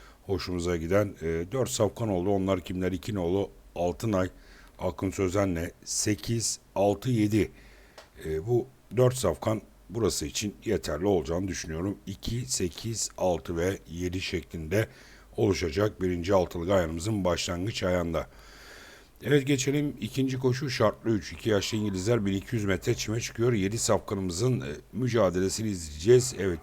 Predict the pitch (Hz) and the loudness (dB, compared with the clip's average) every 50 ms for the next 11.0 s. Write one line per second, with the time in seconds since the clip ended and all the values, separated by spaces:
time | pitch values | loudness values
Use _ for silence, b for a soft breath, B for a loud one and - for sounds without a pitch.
0 | - - 113 120 - - - - - 95 85 80 - - 80 80 90 101 - - | -6 -4 -4 -4 -4 -4 -4 -2 0 0 0 0 -2 -8 -8 -4 -2 -2 -2 -2
1 | - - 101 - - - 87 80 - 92 87 85 85 85 80 - 92 90 - - | -4 -6 -8 -6 -4 -4 -4 -4 -4 -4 -4 -4 -6 -6 -6 -6 -6 -6 -6 -6
2 | - - 90 85 85 87 87 87 87 82 82 95 101 101 B B B B B B | -4 -2 -2 -2 -2 -4 -4 -2 -2 0 0 0 0 0 B B B B B B
3 | B B B - - - - 104 95 87 85 82 87 87 87 87 80 87 90 - | B B B -10 -8 -6 -2 -2 -2 0 0 -2 -2 -2 -2 -4 -4 -6 -6 -2
4 | - 95 90 85 78 80 80 82 87 80 - - - 92 85 80 78 90 85 78 | 0 2 2 2 2 0 0 0 0 0 -2 -2 -2 0 0 0 -2 -6 -8 -8
5 | - - 87 87 82 82 85 85 87 175 165 - - - - - 98 110 127 104 | -10 -8 -6 -4 -4 -4 -2 -2 -2 -2 -2 -4 -6 -10 -8 -6 -4 -2 -2 -2
6 | 90 90 B B B B B B - - - 92 85 90 95 101 92 - - - | -2 -4 B B B B B B -16 -10 -8 -4 0 2 2 2 2 0 -8 -10
7 | - - - 87 85 82 - - - - - 90 90 175 - - 113 98 87 82 | -2 0 2 2 2 2 -2 -4 0 2 4 4 4 4 2 2 4 4 4 2
8 | 78 82 90 104 104 85 85 90 82 73 - - 110 107 104 - - 82 - - | 2 0 0 0 0 -2 -4 -6 -8 -2 2 4 6 6 6 4 0 -4 -4 -2
9 | 87 87 98 101 - - - 87 82 73 76 95 110 - - - 87 78 80 98 | 0 0 0 0 0 -4 -6 -6 -6 -4 -4 -4 -4 -4 -4 -2 -2 0 0 0
10 | 107 98 - - 90 95 127 131 131 - 85 78 - - - 76 76 92 110 117 | 0 -2 -2 -2 -2 0 0 2 2 0 0 -2 -4 -8 -8 -6 0 2 2 2